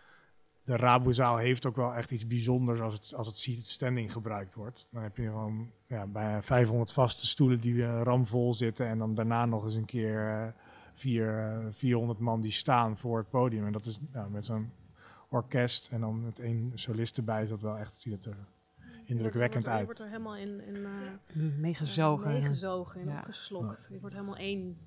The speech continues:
Speaker 2: Dat is
Speaker 3: Je wordt
Speaker 2: heel
Speaker 3: helemaal
Speaker 2: bi-,
Speaker 3: één.
Speaker 2: nou, heel bijzonder van die
Speaker 3: <laughs> Lekker.
Speaker 2: zaal is dat je dat, dat gevoel een beetje krijgt.
Speaker 3: Ja.
Speaker 2: Je merkt helemaal
Speaker 1: Zeker, en ook omdat het lichtontwerp, waar natuurlijk de Rabozaal ook wel gewoon nu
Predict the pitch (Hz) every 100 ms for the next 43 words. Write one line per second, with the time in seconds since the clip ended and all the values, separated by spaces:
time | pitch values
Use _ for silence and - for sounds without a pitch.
0 | - 202 - _ _ - - 185 - 175
1 | 175 160 240 180 143 123 - 233 240 262
2 | 220 285 277 165 165 226 220 240 208 202
3 | - 196 208 202 196 - 208 - 202 233
4 | 285 226 170 180 - 175 175 175 - 180
5 | 185 147 - 220 214 202 196 196 - -
6 | - - - - - - - 156 165 143
7 | 139 143 165 143 139 127 131 123 139 151
8 | 139 127 123 123 139 123 120 117 135 123
9 | 123 120 123 113 117 127 127 120 117 120
10 | 120 120 123 120 120 131